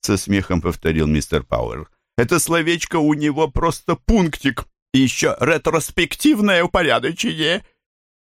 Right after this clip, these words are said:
«Читали речь Дэна Доусона?» спросил Мартин Каннингем. «Я нет», сказал мистер Дедал. «А где это?»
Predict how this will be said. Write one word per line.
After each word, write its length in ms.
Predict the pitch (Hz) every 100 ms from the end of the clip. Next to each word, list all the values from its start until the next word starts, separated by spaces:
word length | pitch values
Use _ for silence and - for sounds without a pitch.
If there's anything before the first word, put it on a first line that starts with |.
| _ _
«Читали 760 | - 95 95 123 139 143 120 107
речь 420 | 107 101 82 - -
Дэна 540 | 85 98 92 87 85
Доусона?» 760 | 85 107 127 - 131 131 151 139 _ _ _ _
спросил 480 | - 104 98 110 98
Мартин 440 | 98 90 101 92
Каннингем. 640 | 82 71 69 67 73 71 - _ _ _ _ _ _
«Я 300 | - 82 95
нет», 500 | 120 104 110 - - _ _ _ _ -
сказал 360 | - 98 92 92
мистер 420 | 92 87 - 80
Дедал. 440 | 76 80 73 73 -
«А 100 | 98
где 260 | 107 98
это?» 400 | 82 71 - 80